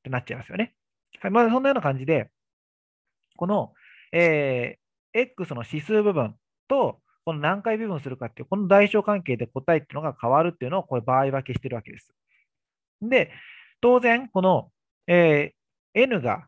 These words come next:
Mよりもし-、低い、まあ、以下ってことですね。NがM以下だったら答えが出てきます。どういうふうになるかっていうと、M引くNの階乗分のM階乗をエッ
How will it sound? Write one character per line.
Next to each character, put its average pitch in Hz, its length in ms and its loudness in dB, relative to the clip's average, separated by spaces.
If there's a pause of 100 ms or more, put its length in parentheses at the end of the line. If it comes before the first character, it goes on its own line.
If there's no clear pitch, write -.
(260)
M 233 240 -2
よ 143 120 0
り 117 120 -10
も 123 220 -14 (460)
し-、 - 200 -20 (100)
低 - 280 -8
い、 - 160 -8 (160)
ま 165 120 -2
あ、 - 140 -8
以 262 100 0
下 220 100 4
っ - 60 -6
て - 60 -12
こ - 100 -10
と 107 80 -14
で - 80 -18
す 165 60 -12
ね。 170 180 -10 (100)
N 226 240 2
が 151 240 4
M 175 220 0
以 202 100 -2
下 - 260 -2 (360)
だ 233 120 2
っ 247 140 -6
た 240 100 2
ら 240 120 4
答 170 260 -2
え 165 60 2
が 135 80 0
出 135 100 -2
て 135 80 -4
き - 120 -20
ま 110 100 -12
す。 - 140 -20 (1000)
ど 262 120 -2
う 269 40 -2
い 247 40 -2
う - 40 -2
ふ - 20 -2
う 170 60 -2
に 143 60 -6
な 139 60 0
る 135 80 -6
か 123 80 -4
っ - 80 -8
て 120 80 -12
い 120 40 -10
う 120 40 -12
と、 - 300 2 (220)
M 262 240 -4
引 214 80 -6 (100)
く 151 100 -8
N 202 220 -4
の 135 120 -6
階 151 340 -4
乗 156 200 -4
分 139 200 -6
の 143 100 -8
M 180 240 -8
階 127 320 -4
乗 135 200 -4
を 185 340 -4
エ 190 80 -4
ッ 185 80 -14